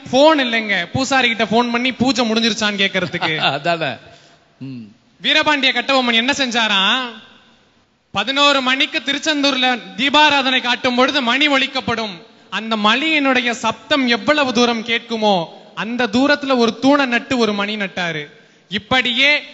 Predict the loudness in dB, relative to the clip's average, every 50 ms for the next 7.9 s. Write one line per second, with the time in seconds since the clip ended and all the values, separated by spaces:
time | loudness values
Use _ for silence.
0 | -20 -20 -20 -20 _ _ _ _ _ _ _ 0 0 0 0 0 0 0 2 2
1 | 2 2 2 2 2 0 0 0 0 0 0 2 2 2 2 2 2 2 2 2
2 | 0 -2 -2 -4 -4 -4 -6 -6 -4 -2 -2 0 0 0 -2 -2 -2 -2 0 0
3 | 0 0 -2 -2 -2 -2 0 0 2 2 0 -2 -4 -8 -16 -18 -8 -4 -2 0
4 | 0 0 2 0 0 -2 -2 -4 -4 -2 0 -2 -2 -4 -4 -2 0 0 2 2
5 | 0 0 0 2 2 2 2 2 0 0 0 0 0 -2 -4 -4 -4 -4 -2 -2
6 | 0 2 2 0 0 0 0 0 2 2 0 0 0 -2 -2 -2 -2 -2 0 0
7 | 0 0 0 -2 -2 -4 -6 -6 -6 -8 -6 -6 -6 -6 -6 -8 -8 -10